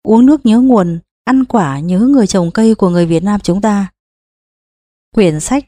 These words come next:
đề cập đến hai mươi nội dung và chúng tôi sẽ chia thành các phần nhỏ. Kính mời quý thính giả cùng theo dõi. Sau đây là phần mục lục. Mục lục. Giới thiệu.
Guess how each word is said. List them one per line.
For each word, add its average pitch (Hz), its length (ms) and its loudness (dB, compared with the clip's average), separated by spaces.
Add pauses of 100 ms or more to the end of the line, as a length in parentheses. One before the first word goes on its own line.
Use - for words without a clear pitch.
đề 185 160 2
cập - 280 -4
đến 190 360 0
hai 247 260 0
mươi 226 200 2
nội 175 160 2
dung 214 260 0 (500)
và 175 260 -2
chúng 185 220 -6
tôi 214 240 2
sẽ - 260 -2
chia 233 200 -2
thành 196 200 -2
các 247 140 -4
phần 190 200 -2
nhỏ. 143 360 -2 (840)
Kính 202 180 -2
mời 220 240 0
quý 175 160 -4
thính 226 180 0
giả 226 160 -2
cùng 170 200 -6
theo 208 180 -2
dõi. 208 300 -2 (920)
Sau 233 200 0
đây 220 400 0 (280)
là 185 300 0
phần 185 240 -4
mục 175 200 -4
lục. 165 160 0 (1120)
Mục 202 260 0
lục. 180 200 2 (2250)
Giới 208 240 2
thiệu. 240 320 0